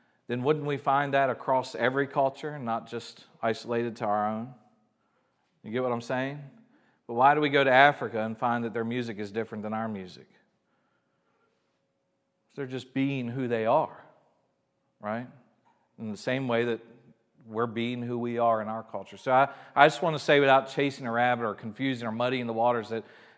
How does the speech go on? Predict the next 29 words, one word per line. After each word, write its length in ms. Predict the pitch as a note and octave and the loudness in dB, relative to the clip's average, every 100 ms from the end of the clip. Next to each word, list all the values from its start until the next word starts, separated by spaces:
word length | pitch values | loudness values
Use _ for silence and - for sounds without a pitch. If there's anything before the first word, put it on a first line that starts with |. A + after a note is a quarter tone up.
| - | 4
I, 240 | C#3 C#3+ | 6 8
I 40 | C#3 | 8
don't 180 | E3 | 8
want 160 | F#3 E3+ | 10 6
us 80 | D#3 | 6
to 80 | D3+ | 6
always 240 | D3 C#3+ | 8 6
to 60 | - | 0
say 300 | - C#3 C3+ | 4 6 6
if, 200 | B2 - - | 2 -4 -6
if 140 | C#3 B2 - | -6 -6 -6
we 200 | C#3 E3 | -2 0
do 240 | D#3+ E3+ - | 2 2 2
anything 640 | A#3+ C4 B3 F#3+ E3 C#3 | 2 4 4 2 0 0
that 160 | C#3 C#3 | 0 0
looks 500 | D3 D3+ - - - _ | 0 -2 -4 -14 -16 _
or 120 | D3+ | -4
resembles 840 | C3+ C#3 A#2+ D#3 D#3 C3 B2 - - - _ _ _ _ _ - | 0 0 2 0 0 -2 -2 -6 -16 -20 _ _ _ _ _ -6
or 140 | B2+ | -2
looks 260 | C#3 D#3 D#3+ | 0 0 0
like 160 | C#3+ | 0
or 80 | C3+ | 0
resembles 540 | B2+ A#2 D3 C#3 B2+ - | 0 0 0 0 -4 -2
anything 380 | D#3 D#3+ D#3 C#3 | -2 0 0 2
out 240 | C3+ C3+ | 0 0
there 240 | C#3 C3 | 0 2
beyond 420 | B2 A#2+ B2 C3 B2+ | 0 0 0 0 -2
these 220 | A#2+ - | -6 -4
walls, 640 | C3 C#3+ B2 G#2+ G#2+ - | 2 4 4 2 -6 -14